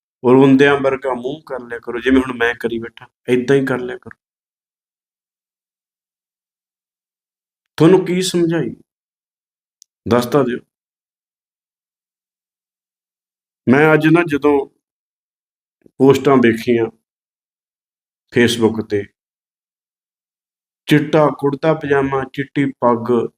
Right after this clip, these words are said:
ਚੰਨੀ ਦੇ ਵੀ, ਸਦੀਕ ਦੇ ਵੀ, ਤੇ ਸ਼ਰੇਆਮ ਮੂਹਰੇ ਮੀਡੀਆ ਖੜਾ ਹੈ ਤੇ ਗਾਣੇ ਸੁਣਾ ਰਿਹਾ ਸਦੀਕ ਸਾਹਿਬ, "ਹੱਥਾਂ ਨੂੰ ਮਹਿੰਦੀ ਫੇਰ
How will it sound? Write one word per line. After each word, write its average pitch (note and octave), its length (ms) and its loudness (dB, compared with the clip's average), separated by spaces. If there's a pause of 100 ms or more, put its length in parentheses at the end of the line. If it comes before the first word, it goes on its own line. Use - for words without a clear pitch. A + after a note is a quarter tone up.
(100)
ਚੰਨੀ C#3 440 4
ਦੇ D3 160 -2
ਵੀ, D3 240 -8 (340)
ਸਦੀਕ B2 420 -2
ਦੇ B2 160 -2
ਵੀ, B2+ 160 -10 (2500)
ਤੇ C3+ 80 2
ਸ਼ਰੇਆਮ D3 580 2 (880)
ਮੂਹਰੇ C#3 240 4
ਮੀਡੀਆ C3+ 420 4
ਖੜਾ C3 280 -4
ਹੈ C3+ 60 -10 (1160)
ਤੇ B2+ 400 2 (920)
ਗਾਣੇ C#3 260 2
ਸੁਣਾ C#3 260 -4
ਰਿਹਾ C#3 200 -6
ਸਦੀਕ C3+ 320 -6
ਸਾਹਿਬ, C3+ 340 -14 (1900)
"ਹੱਥਾਂ C3+ 360 2
ਨੂੰ C3+ 140 4
ਮਹਿੰਦੀ D3 360 -2
ਫੇਰ C3 320 0